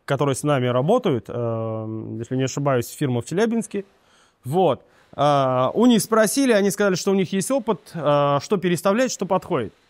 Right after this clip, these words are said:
Да, они нам прислали двигатель от А икс пятьдесят пять, всё видео вскрыли поддон, всё показали, что всё прекрасно.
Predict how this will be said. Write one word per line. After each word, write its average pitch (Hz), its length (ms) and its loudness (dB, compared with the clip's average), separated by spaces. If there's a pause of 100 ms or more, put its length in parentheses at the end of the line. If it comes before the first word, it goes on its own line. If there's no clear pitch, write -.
(800)
Да, 160 340 2
они 220 160 4
нам 202 140 2
прислали 185 320 2
двигатель 156 420 -2
от 151 160 0
А 160 40 0
икс 147 120 -4
пятьдесят 175 360 -4
пять, 247 180 0
всё - 180 0
видео 170 360 2
вскрыли 160 320 0
поддон, 160 520 2
всё - 220 -4
показали, 170 540 2
что 139 180 -4
всё 160 120 -6
прекрасно. 202 600 -2